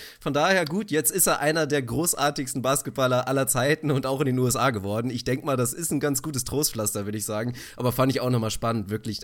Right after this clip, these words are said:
obwohl man's eigentlich weiß, wirklich die Story nochmal hören, wie man da wirklich von der Insel kam als sehr, sehr guter Schwimmer und sich dann entschieden hat, okay, werde ich doch mal kurz Basketballprofi und zwar einer der besten aller Zeiten. Ist einfach eine runde Nummer.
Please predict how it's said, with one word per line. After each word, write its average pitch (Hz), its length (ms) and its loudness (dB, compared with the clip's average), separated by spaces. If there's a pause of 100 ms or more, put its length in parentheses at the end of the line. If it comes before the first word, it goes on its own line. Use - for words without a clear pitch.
obwohl 127 260 2
man's 143 220 4
eigentlich 131 360 0
weiß, 123 300 0 (220)
wirklich 123 240 -4
die 123 80 -2
Story 127 320 2
nochmal 117 240 2
hören, 120 240 2
wie 123 80 0
man 127 120 2
da 117 140 0
wirklich 120 240 -6
von 127 100 0
der 123 120 -2
Insel 127 320 -2
kam 127 320 0
als 113 180 -2
sehr, 127 160 2
sehr 123 120 2
guter 120 200 -2
Schwimmer 123 400 0
und 110 140 -4
sich 113 120 -4
dann 107 160 -4
entschieden 110 320 -6
hat, 101 120 -6
okay, 101 300 -6
werde 101 140 -4
ich 101 60 -8
doch - 160 -4
mal 117 120 -4
kurz 120 200 -6
Basketballprofi 131 760 0 (220)
und 120 180 -2
zwar 117 220 0
einer 113 200 0
der 107 80 0
besten 104 300 -2
aller 87 220 -6
Zeiten. 90 340 -6
Ist 95 140 -4
einfach 101 220 -4
eine 98 100 -2
runde 101 240 -2
Nummer. 92 340 -6